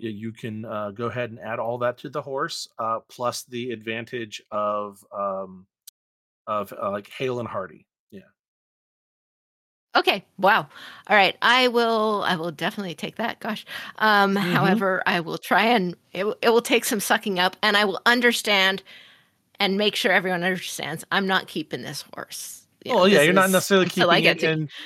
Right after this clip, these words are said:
Speaker 1: and yeah, you were, you've, you've d-, you know, b-, been ordered by the, uh, the, effectively, daimyo of this operation that, you know,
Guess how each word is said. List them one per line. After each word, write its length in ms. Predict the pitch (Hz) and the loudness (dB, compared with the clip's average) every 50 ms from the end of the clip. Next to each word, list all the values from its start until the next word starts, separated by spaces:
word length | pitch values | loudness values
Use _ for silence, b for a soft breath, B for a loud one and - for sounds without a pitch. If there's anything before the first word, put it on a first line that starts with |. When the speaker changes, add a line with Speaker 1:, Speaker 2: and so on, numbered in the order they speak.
| B B B - | B B B -4
Speaker 1:
and 100 | 175 175 | -2 2
yeah, 140 | 175 156 139 | 4 4 4
you 180 | 139 156 180 | 4 2 2
were, 180 | 170 170 165 160 | 2 2 2 2
you've, 320 | 156 147 151 160 147 147 | 0 -2 -2 -2 -2 -4
you've 320 | 143 143 165 156 135 123 120 | -4 -4 -4 -4 -4 -6 -6
d-, 140 | 123 151 143 147 | -4 -2 -2 -2
you 80 | 147 143 | -2 -2
know, 220 | 139 135 135 131 | 0 0 0 -2
b-, 280 | 127 127 135 131 131 131 | -2 -2 -2 0 -2 -2
been 240 | 117 135 135 131 | -2 -2 -2 -2
ordered 380 | 143 139 139 143 147 147 139 127 | -2 -4 -2 -2 0 0 -2 0
by 220 | 123 127 123 127 | -2 -2 0 0
the, 320 | 120 117 123 120 120 123 120 | -2 -4 -4 -4 -2 -2 -2
uh, 320 | 117 117 113 113 110 107 | -2 -2 -2 -2 -4 -6
the, 400 | 104 107 117 113 110 113 107 104 _ _ _ _ _ _ - | -8 -10 -10 -8 -8 -10 -12 -14 _ _ _ _ _ _ -14
effectively, 540 | 131 117 - 143 123 - 135 117 123 123 113 | -10 -4 -4 -4 -4 -4 -6 -4 -4 -4 -4
daimyo 460 | 107 120 120 123 127 127 123 123 120 | -2 -2 -2 -2 -2 -2 -2 0 0
of 160 | 117 113 104 104 | -2 -2 -4 -6
this 200 | 117 110 - - | -6 -6 -4 -4
operation 680 | 120 113 - - 110 110 110 113 113 - - 107 101 104 | -4 -6 -6 -8 -10 -8 -8 -8 -8 -10 -10 -12 -12 -12
that, 260 | 104 104 98 98 - | -10 -12 -12 -12 -12
you 140 | 113 113 113 | -14 -12 -10
know, 240 | 104 98 98 98 | -10 -10 -10 -12